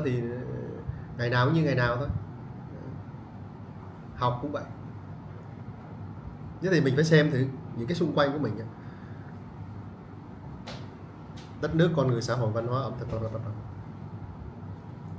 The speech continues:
Em đặt mình vào đó, em thấy nó có phù hợp hay không nè. À, rồi sau đó mình mới lựa chọn cái con đường là mình sẽ đi vừa học vừa làm.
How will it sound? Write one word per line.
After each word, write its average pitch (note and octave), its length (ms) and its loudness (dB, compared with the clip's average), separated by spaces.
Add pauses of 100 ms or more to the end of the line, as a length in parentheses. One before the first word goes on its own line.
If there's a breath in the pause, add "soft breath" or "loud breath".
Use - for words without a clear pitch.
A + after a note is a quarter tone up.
(420)
Em C3 120 0
đặt B2 160 4
mình A#2 180 4
vào A2+ 100 4
đó, B2+ 80 4
em C#3+ 140 4
thấy D3+ 100 6
nó F3+ 120 4
có E3+ 40 4
phù C#3 180 0
hợp G#2+ 200 -2
hay A2+ 120 -4
không B2 200 -2
nè. A2 60 -6 (920)
À, A2+ 60 0
rồi A2+ 180 2
sau B2+ 160 6
đó C#3 120 8
mình A#2+ 220 4
mới D3+ 160 2 (920)
lựa A#2+ 200 2
chọn A#2+ 260 6
cái D3+ 120 2
con C3+ 120 4
đường A#2 180 6
là G#2+ 80 4
mình A2 120 2
sẽ C#3+ 120 2
đi C3+ 120 2
vừa A#2+ 120 0
học A2 220 -2
vừa G#2+ 60 0
làm. - 220 -4